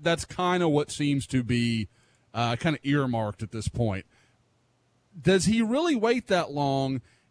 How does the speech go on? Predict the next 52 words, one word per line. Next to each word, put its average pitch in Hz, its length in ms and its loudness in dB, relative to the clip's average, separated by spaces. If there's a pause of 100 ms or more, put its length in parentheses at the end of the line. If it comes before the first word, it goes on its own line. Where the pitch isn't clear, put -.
if 147 200 0
there 175 260 4
is 196 140 4
a 180 80 0
chance 175 520 -2
to 156 180 0
start 160 320 2
re-, 156 240 0
you 165 120 2
know, 160 120 4
if 151 160 -2
you 202 100 2
start 220 240 2
seeing 226 200 0
other 214 160 4
guys 196 280 2
getting 175 180 -6
down 180 100 -2
to 180 60 -4
their 170 100 0
final 175 320 -2
three, 175 340 0
final 170 300 0
two, 190 320 2 (560)
does 139 220 0
he 208 140 4
wanna 254 240 2
run 214 180 2
the 185 100 2
risk 208 320 4
of 151 120 -4
that 202 200 2
guy 220 160 -2
might 196 240 -2
go 170 120 0
somewhere 160 360 2
else 175 220 2
because 139 260 -2
he's 165 240 0
not 175 200 -2
sure 165 200 0
what 131 180 2
I'm 131 260 0
doing? 80 420 -8 (260)
Now, 151 440 4 (280)
privately, 180 680 2
I'm 175 240 2
pretty 170 240 4
sure 160 160 -2
Caleb 143 320 2
Williams 139 440 2
is 120 300 -6